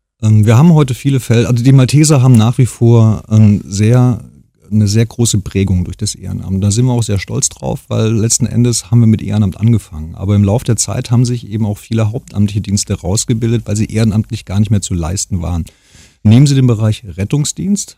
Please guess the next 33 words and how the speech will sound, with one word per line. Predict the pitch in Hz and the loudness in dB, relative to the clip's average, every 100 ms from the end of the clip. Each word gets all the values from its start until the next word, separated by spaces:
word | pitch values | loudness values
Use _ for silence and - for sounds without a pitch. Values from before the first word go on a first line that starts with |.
| _ | _
äh, | 107 101 98 | -2 0 0
den | 98 104 104 | -2 0 2
führen | - - 117 113 104 | 0 0 2 4 2
wir | 107 110 - | 0 -2 -2
auch | 98 120 - | -2 -4 -4
hier | - 123 | -4 0
in | 113 | 2
der | 101 | 0
Stadt | - 98 - | -2 -6 -4
Köln | 107 117 123 | -2 2 2
mit | 95 - | 2 -2
durch, | 113 156 | -6 -4
im | 101 | -6
Auftrag | 98 - 95 - | -8 -8 -10 -12
der | 85 | -14
Feuerwehr, | - 113 147 143 131 | -10 -6 -4 -4 -6
also | 98 | -4
unter | 92 92 | -4 -4
dem | 87 87 | -4 -4
Dach | 110 | -8
der | - 113 | -6 -6
Feuerwehr | - 107 104 | -2 -2 0
mit | 95 | 0
den | 87 | -2
anderen | 98 113 113 | -2 -2 0
Organisationen. | 113 113 113 - - 104 98 | 0 0 0 -4 -4 -2 -2
Das | 98 | -4
bekommen | - 98 - 104 | -4 -6 -2 0
Sie | 98 | 2
nur | 98 | 0
mit | 92 90 - - | 0 -2 -6 -10
hauptamtlichen, | 90 - 82 92 90 - 87 80 | -10 -10 -14 -12 -12 -10 -8 -10
äh, | - 92 90 92 | -14 -14 -14 -16